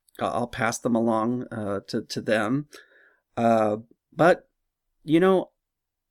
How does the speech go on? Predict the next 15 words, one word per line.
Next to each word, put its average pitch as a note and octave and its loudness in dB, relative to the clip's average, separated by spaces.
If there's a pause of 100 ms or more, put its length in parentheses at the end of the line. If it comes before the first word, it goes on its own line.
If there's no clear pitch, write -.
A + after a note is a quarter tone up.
(140)
I'm D3+ -4
not F#3+ 0
worried D#3 2
too - 2
much C#3 2
about A2 0
where B2 4
they G#2+ 2
go. A2 2
I A2 -4
just C3 -6
feel C#3+ 2
a A2+ 2
sense C3 -2
of A2 -6